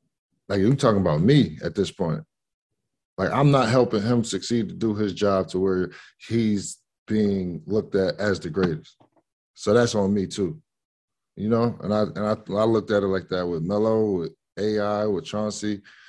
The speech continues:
with all the T P, all the guys I play with, because it's like, if I'm not, if you, if you not being the superstar that you are,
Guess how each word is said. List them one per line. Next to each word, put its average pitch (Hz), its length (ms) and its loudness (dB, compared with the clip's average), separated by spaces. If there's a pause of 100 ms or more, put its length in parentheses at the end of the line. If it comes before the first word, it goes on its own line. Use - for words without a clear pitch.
(140)
with 90 120 -2
all 110 180 4
the 98 120 2
T 110 240 0
P, 113 560 -2 (100)
all 107 160 0
the 107 80 4
guys 98 240 2
I 92 100 2
play 117 280 0
with, 98 180 0
because 95 340 -4
it's 90 100 -10
like, 95 300 -2 (200)
if 90 140 -16
I'm 117 220 0
not, 113 160 -2
if 95 160 -6
you, 104 160 -8
if 90 180 -6
you 123 140 6
not 110 320 4
being 104 280 2
the 98 60 0
superstar 95 460 0
that 87 200 -4
you 101 160 0
are, 87 260 0